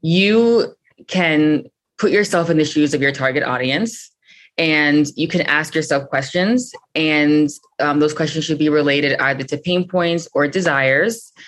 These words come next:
or even just, like, demographics, and answer those questions as your target audience. This is, I would say, easier to do with somebody else, but I can provide a list of questions if anyone is interested. Um, so just questions,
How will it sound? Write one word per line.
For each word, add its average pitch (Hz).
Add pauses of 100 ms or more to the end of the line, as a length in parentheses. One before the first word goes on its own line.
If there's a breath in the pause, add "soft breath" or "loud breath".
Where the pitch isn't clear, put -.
(180 loud breath)
or 180
even 247
just, 220
like, 170
demographics, 151 (360 loud breath)
and 165
answer 190
those 170
questions 156 (140)
as 151
your 139 (340)
target 147
audience. 101
This 175
is, 190
I 147
would 156
say, 165
easier 147
to 143
do 139
with 135
somebody 135
else, 190 (200)
but 220 (480)
I 151
can 156
provide 147
a 143
list 143
of 143
questions 147
if -
anyone 147
is 143
interested. 208 (260 loud breath)
Um, 147 (180 loud breath)
so 196
just 240
questions, 190